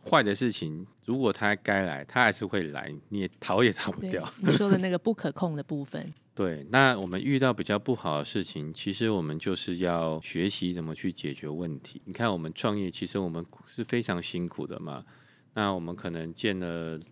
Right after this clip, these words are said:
Speaker 1: 呃，两百个投资人，那才一个会欣赏你。对，但是你如果不愿意去让自己失败两百次，你就遇不到那一个人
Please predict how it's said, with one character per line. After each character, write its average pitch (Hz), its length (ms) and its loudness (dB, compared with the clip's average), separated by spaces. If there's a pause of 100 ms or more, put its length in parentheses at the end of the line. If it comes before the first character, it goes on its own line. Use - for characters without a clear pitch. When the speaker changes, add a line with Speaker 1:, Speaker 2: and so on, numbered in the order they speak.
Speaker 1:
呃， 80 280 -10
两 87 220 -4
百 104 160 4
个 87 140 -2
投 82 200 -4
资 95 220 -4
人， 76 320 -2 (180)
那 90 80 -10
才 101 220 0
一 107 80 -2
个 113 160 2
会 101 220 4
欣 101 280 -2
赏 76 320 -4
你。 - 220 -10 (320)
对， 82 160 -6
但 123 160 0
是 135 140 4
你 98 160 0
如 92 180 -4
果 117 160 2
不 92 220 -6
愿 117 200 2
意 104 140 0
去 98 260 -2
让 98 160 0
自 95 140 -4
己 85 140 -4
失 92 240 -4
败 90 200 2
两 78 240 -4
百 73 220 -2
次， - 240 -6
你 78 140 -8
就 120 160 -4
遇 120 160 -2
不 101 120 -2
到 92 140 0
那 90 140 -2
一 82 100 -2
个 78 140 -6
人 - 180 -10